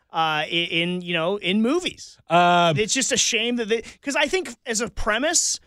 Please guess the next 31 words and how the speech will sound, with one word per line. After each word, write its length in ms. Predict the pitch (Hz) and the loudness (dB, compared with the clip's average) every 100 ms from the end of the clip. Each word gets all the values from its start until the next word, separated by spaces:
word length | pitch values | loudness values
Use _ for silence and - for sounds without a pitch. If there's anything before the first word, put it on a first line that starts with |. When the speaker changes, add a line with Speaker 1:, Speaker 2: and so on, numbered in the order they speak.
| _ - | _ -8
Speaker 1:
this 180 | 254 | -2
movie 280 | 254 277 269 | 0 0 -2
could 320 | - - 262 | -6 -4 -2
have 120 | 262 180 | -2 -4
been 220 | 233 208 | -4 -2
good. 360 | 196 175 - _ _ _ _ _ | -2 -2 -4 _ _ _ _ _
Y-, 100 | 247 233 | -12 -2
you 120 | 220 | 0
know, 160 | 220 247 | 0 0
it's 240 | 208 190 | 0 0
like 120 | 220 | 0
a 60 | 208 | 0
decent 460 | 160 220 226 247 | -2 -4 -2 -2
sort 160 | - 226 | -2 -2
of 100 | 175 | 0
buddy 260 | 190 202 202 | -2 -2 -2
cop 340 | - 202 202 | 0 0 0
style 500 | - 226 196 190 180 | -2 0 0 0 0
idea, 420 | 175 175 160 170 151 | 0 -2 -2 2 4
Speaker 2:
Yeah. 200 | 117 - - _ _ | 4 0 -8 _ _
Speaker 1:
but 160 | 180 214 | -4 -2
it 120 | 220 | -2
just, 320 | 185 226 - | -2 -2 -4
the 160 | - 185 | -4 -2
execution 600 | 196 - 202 208 196 190 | 0 -4 -4 -4 -2 -2
was 120 | 165 | -2
so 160 | - 165 | 0 0
piss 240 | - - | -2 -4
poor. 320 | - 143 120 - | -4 -8 -10 0
Speaker 2:
But, 260 | 165 165 139 | 2 4 6
uh, 760 | 147 139 131 127 127 127 113 | 6 6 6 4 4 2 -2